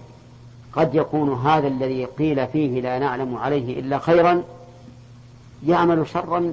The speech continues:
لا، لا يطلع عليه هذا الذي قال فيه: "لا نعلم عليه إلا خيرا"، فلا تكون تزكية،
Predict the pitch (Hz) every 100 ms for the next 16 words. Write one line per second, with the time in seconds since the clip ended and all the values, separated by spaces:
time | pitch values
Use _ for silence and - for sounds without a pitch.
0 | - 160 165 180 165 196 185 156 147 127
1 | 139 139 123 131 131 123 123 131 131 123
2 | 156 131 131 139 131 127 120 156 160 -
3 | - - - - - 127 127 113 104 101
4 | - - - - - - - - - -
5 | - - - - 139 143 135 135 139 165
6 | 180 - - - - - - - - 135
7 | - 147 127